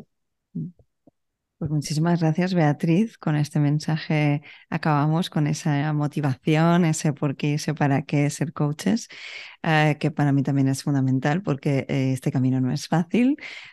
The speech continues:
eh, sobre todo cuando empiezas y, y con esa motivación clara y con esa conexión con la pasión, todo se hace más llevadero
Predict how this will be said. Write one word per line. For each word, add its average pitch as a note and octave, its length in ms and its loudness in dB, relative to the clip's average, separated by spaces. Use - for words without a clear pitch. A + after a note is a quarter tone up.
eh, D#3 560 2
sobre D3+ 220 0
todo D#3+ 200 2
cuando F#3 220 4
empiezas F3+ 880 2
y, C#3 680 2
y C#3+ 100 -4
con C#3 160 2
esa C#3 220 2
motivación C#3 960 0
clara C3+ 320 2
y C3+ 60 0
con C#3 160 0
esa C#3+ 200 -2
conexión C#3 400 0
con C3 120 -2
la C3 80 0
pasión, C#3 440 -2
todo D3+ 280 2
se C#3+ 100 -4
hace C#3 140 -4
más C3+ 180 -2
llevadero C#3+ 500 0